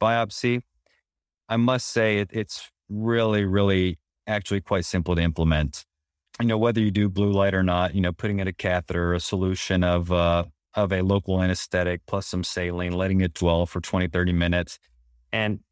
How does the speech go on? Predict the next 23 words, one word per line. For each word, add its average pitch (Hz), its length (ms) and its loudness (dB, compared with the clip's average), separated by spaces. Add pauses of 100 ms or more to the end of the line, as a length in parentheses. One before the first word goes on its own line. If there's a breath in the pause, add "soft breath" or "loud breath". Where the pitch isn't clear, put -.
(100)
to 117 80 -8
be 117 100 0
perfectly 113 420 -2
frank, 107 580 -2
even 120 240 0
if 113 140 -4
you 104 60 0
use, 104 200 2
like, 95 140 2
lidocaine 92 600 2
gel, 92 500 0 (580)
patients 120 320 -4
tolerate 98 380 -2
these 90 280 0
very, 95 540 0
very 90 280 2
well. 90 520 0 (420)
Uniformly, 101 800 0
it's 90 180 -4
preferred 92 680 0 (180)
versus, 92 600 -2
you 98 80 2
know, 87 380 0